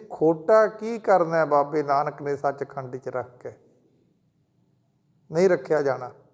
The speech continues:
ਪਰਖ ਕੇ ਰੱਖਦਾ। ਜੈਸਾ ਕੋਈ ਕਰਦਾ, ਕ-, "ਜੈਸਾ ਕਰੇ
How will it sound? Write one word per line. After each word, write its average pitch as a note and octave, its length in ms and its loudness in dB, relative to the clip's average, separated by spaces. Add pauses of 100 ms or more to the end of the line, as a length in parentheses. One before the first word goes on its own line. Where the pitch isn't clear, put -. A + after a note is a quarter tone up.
(1040)
ਪਰਖ E3 300 4
ਕੇ G3 200 0
ਰੱਖਦਾ। D#3+ 500 -2 (2250)
ਜੈਸਾ F#3+ 400 6
ਕੋਈ F#3 200 -2
ਕਰਦਾ, D#3+ 440 2
ਕ-, D3+ 220 -8
"ਜੈਸਾ E3+ 500 4
ਕਰੇ G3 540 2